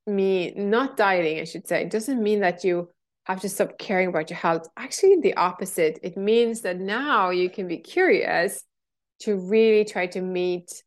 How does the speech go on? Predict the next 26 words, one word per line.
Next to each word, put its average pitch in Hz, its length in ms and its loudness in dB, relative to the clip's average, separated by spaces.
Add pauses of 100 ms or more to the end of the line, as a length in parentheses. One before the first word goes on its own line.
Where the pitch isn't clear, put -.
(420)
the 190 80 -2
need 180 440 2 (280)
that 170 120 -4
is, 165 440 -6 (220)
the 185 80 0
needs 185 320 2
that 175 240 -2
your 185 200 2
body's, 160 720 -2 (200)
um, 165 380 -6 (880)
is 190 100 -4
specifically 175 960 -2 (400)
looking 170 420 -4
for, - 560 -2 (120)
and 170 160 -6
not 170 260 -6
just - 440 -10 (680)
having 170 420 -4
our 170 120 -4
external 190 520 -2
influences 170 840 -6
trying 165 280 -8
to 170 260 -4 (180)
mitigate - 500 -10
that. - 260 -10 (380)
So 269 600 6